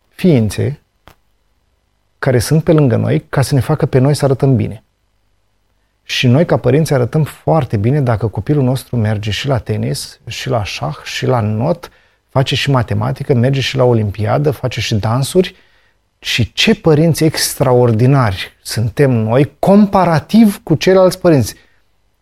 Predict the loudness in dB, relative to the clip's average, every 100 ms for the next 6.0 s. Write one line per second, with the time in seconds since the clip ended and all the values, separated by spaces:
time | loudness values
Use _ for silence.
0 | _ _ -4 0 2 2 0 -4 _ _
1 | _ _ _ _ _ _ -12 -10 -6 -4
2 | -2 -2 2 2 4 4 4 2 2 4
3 | 4 4 2 2 4 4 4 2 2 2
4 | 2 -2 -2 0 0 0 -2 -2 0 2
5 | 2 2 0 -4 -6 -6 -4 0 0 0